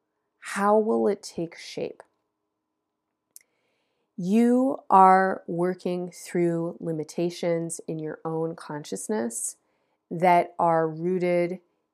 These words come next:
in rigidity, inability to imagine otherwise, and fear. Rigidity,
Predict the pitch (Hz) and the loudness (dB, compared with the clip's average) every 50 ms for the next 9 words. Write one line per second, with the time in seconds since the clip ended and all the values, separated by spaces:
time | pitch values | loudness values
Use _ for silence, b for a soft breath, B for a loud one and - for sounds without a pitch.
0 | _ _ - 170 170 165 160 160 160 160 - - 160 156 160 160 156 - 165 165 | _ _ -4 -2 0 0 0 -2 -4 -6 -8 -10 -8 -6 -6 -6 -4 -4 -2 -2
1 | 165 196 196 - - - 220 214 214 214 214 220 220 _ _ _ _ _ _ _ | -2 -2 -6 -6 -4 -4 -2 -2 -2 -2 -4 -6 -8 _ _ _ _ _ _ _
2 | _ _ _ _ _ _ _ _ _ _ _ _ _ _ _ - 190 190 202 214 | _ _ _ _ _ _ _ _ _ _ _ _ _ _ _ 0 2 4 4 4
3 | 202 208 202 202 208 208 208 208 202 - - 220 202 190 185 180 175 175 175 185 | 4 4 2 2 2 0 0 -2 -4 -4 -4 -4 -2 -2 -2 -2 -2 -2 -2 -2
4 | 175 170 - 160 165 165 165 160 156 156 151 151 - - 170 - - - _ _ | -4 -2 -2 -2 -2 -2 -2 -2 -4 -4 -4 -4 -6 -6 -8 -8 -10 -12 _ _
5 | _ _ _ _ _ _ - 165 160 156 151 - - _ - 143 147 - - - | _ _ _ _ _ _ -6 -6 -6 -6 -6 -10 -16 _ -14 -12 -10 -10 -10 -12
6 | 175 - _ _ _ _ _ _ _ _ _ _ _ _ _ _ _ _ _ _ | -14 -18 _ _ _ _ _ _ _ _ _ _ _ _ _ _ _ _ _ _
7 | _ _ _ _ _ _ _ _ _ _ _ _ _ _ _ _ _ _ _ _ | _ _ _ _ _ _ _ _ _ _ _ _ _ _ _ _ _ _ _ _
8 | _ _ _ _ _ _ _ _ _ _ _ _ _ _ _ _ - 175 175 190 | _ _ _ _ _ _ _ _ _ _ _ _ _ _ _ _ -6 -2 0 0
9 | 190 170 - 180 180 - 220 226 - - 254 254 254 254 262 254 | 0 0 0 -4 -4 -4 -4 -6 -4 -2 -2 -2 -2 -2 -4 -6